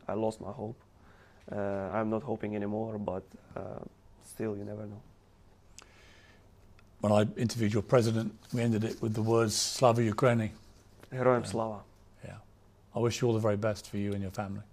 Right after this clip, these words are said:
Speaker 1: Thank you so much.
Speaker 2: And to your country.
Speaker 1: Thank you so much.
Speaker 2: I think you're gonna win. And I think that's gonna be a powerful message, that dictators can't just invade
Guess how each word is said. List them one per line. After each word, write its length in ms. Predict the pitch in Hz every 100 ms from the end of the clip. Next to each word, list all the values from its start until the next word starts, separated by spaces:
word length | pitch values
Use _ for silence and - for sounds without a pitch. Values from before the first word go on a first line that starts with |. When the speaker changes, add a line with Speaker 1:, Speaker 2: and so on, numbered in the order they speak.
| -
Speaker 1:
Thank 160 | 123 120
you 40 |
so 140 | 110 101
much. 240 | 101 -
Speaker 2:
And 180 | 110 107
to 80 | 101
your 80 | 98
country. 380 | - 104 - 120 - - -
Speaker 1:
Thank 160 | - 104
you 60 | 107
so 120 | -
much. 80 | 101 -
Speaker 2:
I 40 |
think 240 | 104 120 107
you're 100 | 110
gonna 140 | 101 101
win. 100 | 104 104 - - - - - - - - - - -
And 100 | 104
I 60 | 95
think 240 | 113 107
that's 180 | 98 95
gonna 180 | 113 95 98
be 40 |
a 60 | 95
powerful 420 | - 104 98 -
message, 480 | 95 98 - 87 -
that 180 | - 98 - - - - -
dictators 500 | 113 117 107 101 92
can't 300 | 110 98 101
just 220 | 98 - - - -
invade 480 | 101 104 98 95